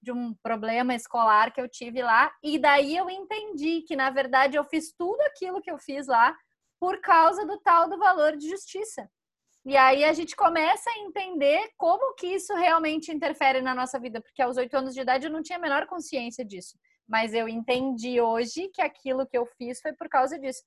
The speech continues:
Então, quando a gente tem alguns exemplos práticos, parece uma coisa muito complexa, né? Mas é bem prático mesmo, é bem palpável a gente entender dos nossos valores atuando, né?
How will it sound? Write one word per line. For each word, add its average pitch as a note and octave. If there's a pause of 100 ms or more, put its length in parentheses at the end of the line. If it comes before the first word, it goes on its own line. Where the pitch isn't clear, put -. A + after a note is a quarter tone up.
(280)
Então, C4
quando D4
a F#4
gente F4
tem F#4
alguns D#4
exemplos D4
práticos, C4+
parece C#4
uma E4+
coisa E4+
muito D#4+
complexa, D4+ (380)
né? A3
Mas C4
é C#4+
bem C4+ (120)
prático D#4+
mesmo, C4
é B3
bem B3
palpável D#4+ (320)
a G#3
gente A#3
entender A#3+
dos A3+
nossos A#3+
valores A3+
atuando, G#3
né? F#3